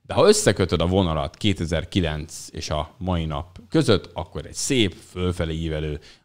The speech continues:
vonalat látsz. De oly sokszor, ez alatt a rövid tizenkét év alatt meghallgathattuk már, hogy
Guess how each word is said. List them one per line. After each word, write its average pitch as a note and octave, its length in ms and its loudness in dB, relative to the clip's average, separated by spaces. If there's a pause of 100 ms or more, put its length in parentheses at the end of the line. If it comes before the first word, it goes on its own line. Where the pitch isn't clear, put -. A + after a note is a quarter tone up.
(120)
vonalat F2+ 420 2
látsz. - 340 -4 (840)
De G#2 300 -2
oly F3 260 10
sokszor, E2+ 680 0 (340)
ez G2+ 180 -4
alatt G#2 200 2
a A#2 160 6
rövid D#3 340 4
tizenkét G2 600 2
év D#2 120 -2
alatt D2 180 -8
meghallgathattuk E2+ 960 0
már, D#2 200 -12
hogy D2+ 300 -12